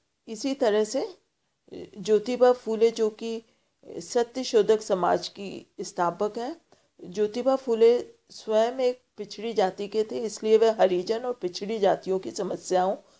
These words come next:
से कहीं अधिक परिचित थे। उन्होंने इस क्षेत्र में ब्राह्मणों की श्रेष्ठता को भी चुनौती दी,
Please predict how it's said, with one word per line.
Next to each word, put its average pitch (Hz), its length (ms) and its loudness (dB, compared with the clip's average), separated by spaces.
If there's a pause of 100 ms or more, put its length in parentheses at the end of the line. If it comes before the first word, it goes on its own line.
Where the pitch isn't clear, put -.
(260)
से 254 160 -4
कहीं 233 360 -2
अधिक 214 400 0
परिचित 170 480 -6
थे। 185 60 -2
उन्होंने 202 480 -2
इस 226 100 -2
क्षेत्र 190 360 -2
में 226 240 -8
ब्राह्मणों 190 480 -2
की 226 280 -8 (880)
श्रेष्ठता 226 760 2
को 254 160 4
भी 214 100 -2
चुनौती 175 540 -4
दी, 262 260 -8